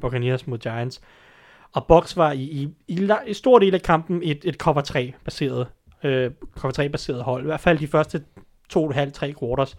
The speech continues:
så går de lidt mere over til at være cover fire baseret i den sidste quarter. Og det er specielt det, jeg er interesseret i, fordi hvis de spiller cover tre mod Rams med de her cornerbacks, som jeg ikke helt stoler på endnu, tror jeg, at de er stadig meget unge,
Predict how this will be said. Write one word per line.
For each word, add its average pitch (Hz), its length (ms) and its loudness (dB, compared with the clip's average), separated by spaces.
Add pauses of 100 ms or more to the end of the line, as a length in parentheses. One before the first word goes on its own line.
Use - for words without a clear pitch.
(360)
så 156 100 0
går 165 80 8
de 147 60 4
lidt 160 180 4
mere 160 120 4
over 139 180 2
til 147 120 -4
at 135 40 -6
være 120 100 0
cover 127 200 2
fire 147 220 -2
baseret 143 300 -4
i 120 40 -4
den 117 100 -4
sidste 147 320 -6
quarter. 127 280 -4
Og - 280 -20
det 147 80 -4
er 135 40 2
specielt - 420 2
det, 214 100 0
jeg 202 60 2
er 185 40 4
interesseret 156 300 0
i, 147 60 0
fordi 143 140 -2
hvis 135 120 -2
de - 80 -10
spiller 143 240 2
cover 135 220 -4
tre 185 340 -4
mod 165 220 0
Rams 143 300 -2 (260)
med 147 100 2
de 175 160 0
her 151 200 -2
cornerbacks, 143 720 -2
som 139 140 -6
jeg 160 80 0
ikke - 120 -4
helt 180 160 0
stoler 156 280 2
på 143 140 6
endnu, 131 140 2
tror 139 180 -4
jeg, 127 100 -2
at 120 80 -6
de 139 40 -4
er 139 40 -6
stadig 147 200 -6
meget 127 160 -6
unge, 131 160 -6